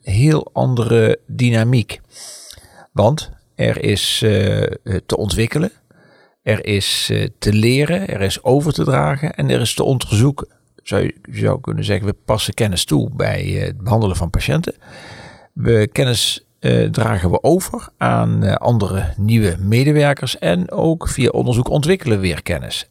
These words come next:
En dat geeft ons ziekenhuis een bepaalde positie. Het trekt bijzondere mensen aan,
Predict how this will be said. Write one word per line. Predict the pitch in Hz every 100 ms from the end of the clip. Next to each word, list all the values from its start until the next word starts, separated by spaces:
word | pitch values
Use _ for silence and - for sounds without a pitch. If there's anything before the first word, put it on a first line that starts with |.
| _
En | 127 117 110
dat | 143 151
geeft | - 143 -
ons | - 120
ziekenhuis | 160 151 120 123 113 -
een | 113
bepaalde | 110 - 147 151
positie. | 123 - 104 143 - 214 - - - - -
Het | - 190
trekt | - 127
bijzondere | 107 104 120 -
mensen | 107 160 - 175
aan, | 185